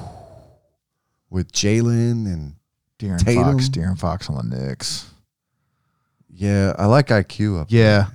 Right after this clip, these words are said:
Speaker 1: there. And they got
Speaker 2: Quickley and
Speaker 1: Rose
Speaker 2: D Rose.
Speaker 1: back.
Speaker 2: Yeah, yeah, yeah.
Speaker 1: I like I Q.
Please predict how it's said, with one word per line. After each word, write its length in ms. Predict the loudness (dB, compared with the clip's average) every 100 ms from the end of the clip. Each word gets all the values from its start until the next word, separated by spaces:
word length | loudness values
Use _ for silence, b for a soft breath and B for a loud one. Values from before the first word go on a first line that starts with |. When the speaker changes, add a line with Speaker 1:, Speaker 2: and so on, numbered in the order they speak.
| -6
Speaker 1:
there. 120 | -2
And 80 | 0
they 80 | 0
got 140 | 6
Speaker 2:
Quickley 320 | 6 6 6
and 80 | 6
Speaker 1:
Rose 60 | 4
Speaker 2:
D 60 | 2
Rose. 320 | 2 0 0
Speaker 1:
back. 80 | -2
Speaker 2:
Yeah, 140 | -2
yeah, 180 | -2 -6 -8
yeah. 160 | -8 -8 -12 _ _ -18
Speaker 1:
I 100 | -8
like 180 | -6 -4
I 120 | -8 -12
Q. 380 | -14 -14 -12